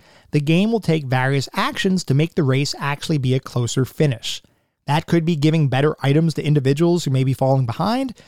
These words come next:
or in the case of computer-controlled characters, giving them superhuman speed and abilities to catch up to the pack.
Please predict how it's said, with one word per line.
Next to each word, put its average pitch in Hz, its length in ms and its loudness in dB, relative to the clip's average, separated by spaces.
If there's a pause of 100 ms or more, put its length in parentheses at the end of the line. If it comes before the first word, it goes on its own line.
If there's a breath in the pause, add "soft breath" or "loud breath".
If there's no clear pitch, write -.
(160 soft breath)
or 226 160 4
in 220 80 2
the 196 60 0
case 190 260 0
of 202 100 -4
computer-controlled 165 720 0
characters, 185 560 -2 (140)
giving 170 240 2
them 151 120 2
superhuman 175 560 0
speed 180 380 0
and 151 100 4
abilities 143 440 2
to 131 100 -12
catch 127 260 -2
up 127 120 -4
to 135 60 -2
the 123 80 -2
pack. - 440 -6